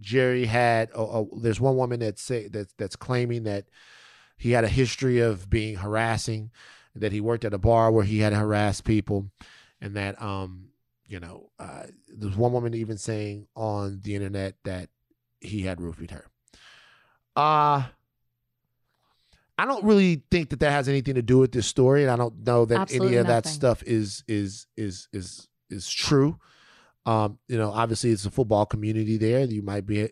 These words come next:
Speaker 1: have some people there who are looking to look out for this, this, this, this man who's a, accused of this crime. So they might be saying all kinds of things about somebody who's not here to defend themselves. I guess my question to you is,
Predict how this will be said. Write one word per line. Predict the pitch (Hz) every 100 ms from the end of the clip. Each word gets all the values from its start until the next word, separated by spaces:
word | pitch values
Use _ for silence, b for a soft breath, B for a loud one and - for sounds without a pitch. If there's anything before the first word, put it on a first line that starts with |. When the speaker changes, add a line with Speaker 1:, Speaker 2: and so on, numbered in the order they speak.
| 110
Speaker 1:
have | 101 98
some | -
people | 95 104 101
there | 104 104
who | 104 104
are | 95
looking | 95 104 101
to | 92
look | 101 101
out | 98 110 - B B B _
for | 104
this, | 98 101 95 - -
this, | 95 90
this, | - 95 90 - - _ _ _
this | 101 92 101
man | 101 98 95
who's | 95 92 85
a, | 90 87 -
accused | 90 117 98
of | 87
this | 92 -
crime. | 98 110 -
So | 92
they | 90
might | 90 -
be | 92 -
saying | - 113 113
all |
kinds | 117 143 127
of | 110
things | 95 92
about | 90 90
somebody | 101 95 98
who's | 95 101
not | 95
here | 95
to | 90
defend | 95 120 110
themselves. | 87 - - - B B B B B -
I |
guess | 160 247 180
my | 185
question | 190 190 160 - 123
to | 113
you | 107 120 104
is, | 90 85 -